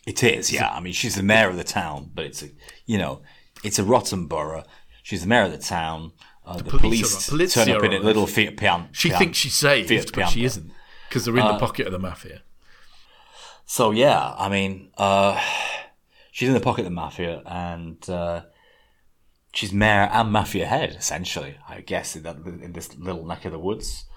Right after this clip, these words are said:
Speaker 1: Uh, and so it's kinda like the worst of all nightmares, isn't it, really? She's in a snuff movie that's a real snuff movie,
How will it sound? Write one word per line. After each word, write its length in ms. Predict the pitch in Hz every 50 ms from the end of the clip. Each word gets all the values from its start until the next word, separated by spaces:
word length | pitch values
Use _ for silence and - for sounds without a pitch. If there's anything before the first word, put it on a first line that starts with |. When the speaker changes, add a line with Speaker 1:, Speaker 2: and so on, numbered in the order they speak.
| - - - - -
Speaker 1:
Uh, 280 | - 95 90 90 92 90 - - - - - - -
and 380 | - 110 107 107 110 104 - -
so 280 | - - 123 110 107 110 -
it's 240 | 117 110 - -
kinda 220 | - - 147 143 123
like 300 | 117 117 110 - - - - _ _ _ - - - - - -
the 100 | 113 117
worst 340 | 107 117 131 123 - - -
of 80 | 120 117
all 100 | 117 110
nightmares, 640 | 113 123 165 165 - 78 71 60 58 - - -
isn't 280 | 117 104 98 87 - -
it, 120 | 78 67
really? 440 | 73 90 87 85 - - - - - - - - _ _
She's 320 | - - - 107 92 - -
in 140 | - 113 101
a 60 | 92
snuff 380 | - - - 107 95 - -
movie 220 | - 98 92 87 90
that's 180 | 78 71 -
a 60 | 95 90
real 240 | 95 123 135 98
snuff 360 | - - - 78 65 - - -
movie, 440 | 65 64 64 - 67 73 - -